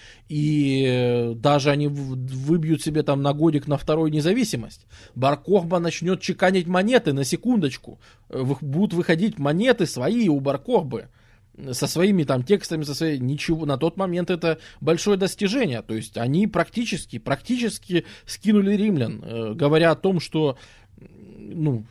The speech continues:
ну всё, наконец-то всё закончилось. И действительно был душевный подъём очень большой. «Ура, мы убиваем римлян,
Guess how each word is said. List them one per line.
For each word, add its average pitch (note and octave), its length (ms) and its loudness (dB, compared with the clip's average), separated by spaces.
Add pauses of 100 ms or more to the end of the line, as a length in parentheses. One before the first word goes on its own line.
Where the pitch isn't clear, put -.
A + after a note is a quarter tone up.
ну C#3+ 120 -4
всё, G#3 280 4
наконец-то F3 580 2
всё D#3+ 160 -4
закончилось. D3 400 -4
И B2 60 -8
действительно F3 400 -2
был D3+ 140 -2
душевный F#3 380 0
подъём F3+ 300 0
очень F3+ 200 -2
большой. F#3+ 500 -4 (240)
«Ура, A#3+ 340 0
мы E3 120 0
убиваем A3 440 0
римлян, D#3+ 480 -2